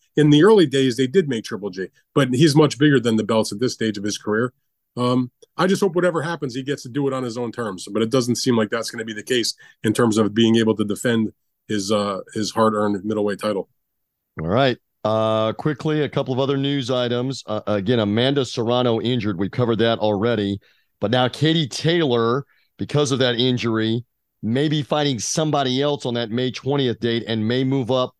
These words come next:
Speaker 2: to do it. What's it looking like, real quick?
Speaker 1: Well, she wants to save the date, May twentieth. I mean, yes, the Serrano fight was obviously the big one, the rematch of their great fight that they had last year. But Katie,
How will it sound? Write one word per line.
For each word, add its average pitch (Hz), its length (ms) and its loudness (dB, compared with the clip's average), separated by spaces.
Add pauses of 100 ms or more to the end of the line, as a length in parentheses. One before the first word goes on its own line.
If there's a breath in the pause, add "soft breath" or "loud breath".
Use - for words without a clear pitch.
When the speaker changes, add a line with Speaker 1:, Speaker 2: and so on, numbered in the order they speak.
(120)
Speaker 2:
to - 80 -6
do 123 320 -2
it. 87 80 -4
What's 110 180 -2
it 131 60 -4
looking 135 300 -2
like, 92 240 -4
real 95 120 -6
quick? 87 220 -8 (1300)
Speaker 1:
Well, 156 120 4
she 247 180 4
wants 233 300 4
to 156 100 -2
save 180 320 2
the 135 80 0
date, 175 280 -2
May 139 140 -4
twentieth. 175 460 -6
I 131 40 -6
mean, 135 200 -2
yes, 180 220 -2
the 127 120 -4
Serrano 151 520 -2
fight 120 260 -8
was 120 160 -6
obviously 139 300 -6
the 110 80 -4
big 151 200 -2
one, 110 160 -6
the 104 100 -6
rematch 120 400 2
of 110 100 -8
their 113 100 -8
great 113 260 -2
fight 120 220 -4
that 104 100 -8
they 107 80 -6
had 110 160 -4
last 104 300 -4
year. 180 180 2 (400)
But 131 160 0
Katie, 160 480 4